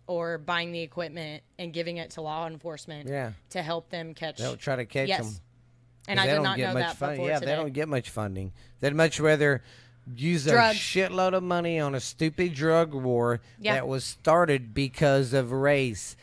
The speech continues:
Speaker 2: Nixon started it because he was having a problem with the Black Panthers and the hippies.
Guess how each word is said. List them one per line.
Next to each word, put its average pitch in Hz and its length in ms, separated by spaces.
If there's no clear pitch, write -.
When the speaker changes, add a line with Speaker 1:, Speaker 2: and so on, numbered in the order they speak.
Speaker 2:
Nixon 165 680
started 147 800
it 123 260
because 117 440
he 110 60
was 107 160
having 117 300
a 120 60
problem 117 500
with 113 160
the 104 120
Black 113 420
Panthers 135 580
and 131 140
the 131 60
hippies. 120 720